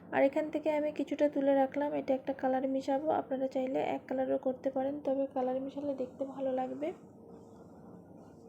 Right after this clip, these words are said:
তো এখানে আমি দিয়ে দিচ্ছি অর-, অরেঞ্জ কালার দিয়ে দিলাম।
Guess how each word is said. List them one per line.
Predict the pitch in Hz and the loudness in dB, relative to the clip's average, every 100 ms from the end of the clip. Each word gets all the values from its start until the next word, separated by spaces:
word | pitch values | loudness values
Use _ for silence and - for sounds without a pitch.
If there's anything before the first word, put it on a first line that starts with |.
| - | 6
তো | 294 | 6
এখানে | 285 285 285 | 8 4 2
আমি | 277 285 | 2 -2
দিয়ে | 277 277 | 0 2
দিচ্ছি | 269 269 - - 349 - - - - - | 2 0 -2 -6 -6 -8 -20 -20 -14 0
অর-, | 262 254 - - - - - - - - _ - - - - - - - - - | 0 0 -8 -20 -20 -20 -20 -20 -20 -20 _ -20 -20 -20 -20 -20 -20 -20 -4 8
অরেঞ্জ | 269 277 294 - | 10 12 8 6
কালার | 294 294 277 | 8 8 6
দিয়ে | 277 285 | 2 4
দিলাম। | 285 277 | 4 4